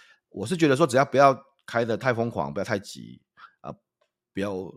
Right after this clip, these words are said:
不要特别晚，我觉得都还好，OK。所以这是，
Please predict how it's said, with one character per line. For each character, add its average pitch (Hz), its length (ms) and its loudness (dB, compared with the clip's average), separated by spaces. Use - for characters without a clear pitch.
不 - 60 -10
要 92 60 -2
特 110 120 -6
别 101 100 0
晚， 87 260 -6
我 - 120 -20
觉 95 120 -10
得 85 60 -8
都 95 180 -4
还 78 240 -12
好， - 280 -16
OK。 - 220 -16
所 123 120 -6
以 110 40 0
这 123 100 -4
是， 139 320 -4